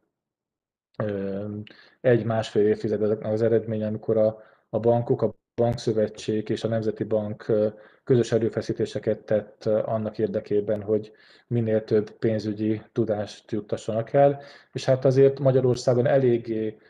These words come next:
ö, már az elmúlt, ö, huszonöt évben is minden banknak voltak junior számlacsomagjai, minden banknak voltak,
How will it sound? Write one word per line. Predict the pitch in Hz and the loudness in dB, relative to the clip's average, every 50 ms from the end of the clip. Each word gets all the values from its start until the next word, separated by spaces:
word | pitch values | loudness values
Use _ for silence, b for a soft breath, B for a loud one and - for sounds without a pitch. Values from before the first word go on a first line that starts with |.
| b b b b | b b b b
ö, | - 131 110 107 107 110 120 117 117 113 113 113 117 123 127 - | -6 -2 0 0 0 0 0 0 0 -2 -2 -4 -8 -10 -10 -8
már | 120 120 117 117 | -6 -4 -2 0
az | 117 117 | 2 2
elmúlt, | 123 120 123 120 120 117 113 113 110 - _ - | 2 2 2 0 -2 -2 -4 -4 -6 -8 _ -4
ö, | 120 117 113 113 110 110 110 113 113 113 - - _ _ _ - 127 - | -2 0 2 2 2 2 0 -2 -4 -6 -10 -18 _ _ _ -18 -12 -10
huszonöt | 131 120 - 120 113 113 113 113 - | -8 -6 -6 -4 -4 -4 -6 -6 -4
évben | 117 113 113 107 107 117 107 110 | -4 -4 -4 -4 -6 -6 -6 -8
is | 110 - - - b b b b b b - | -10 -12 -14 -20 b b b b b b -6
minden | 123 123 123 117 117 113 107 | -4 -2 0 0 -2 -2 -2
banknak | 110 113 110 110 117 110 - - | -2 -4 -4 -4 -6 -8 -8 -6
voltak | 113 107 107 107 - - 107 104 104 - - | -4 -4 -4 -4 -4 -4 -4 -4 -4 -4 -2
junior | 127 123 120 120 113 110 107 107 | -2 -2 0 0 -2 -2 -2 -4
számlacsomagjai, | - - 110 110 107 110 107 - - 110 104 104 104 104 107 104 104 104 | -4 -8 -8 -6 -6 -8 -8 -8 -8 -10 -8 -10 -8 -6 -6 -4 -4 -6
minden | 101 107 104 101 104 104 104 101 | -6 -8 -8 -8 -8 -10 -10 -6
banknak | 98 107 104 101 95 104 104 - - | -4 -4 -4 -4 -6 -10 -12 -12 -8
voltak, | - 104 104 104 104 - 104 101 - | -6 -6 -4 -4 -4 -4 -6 -6 -8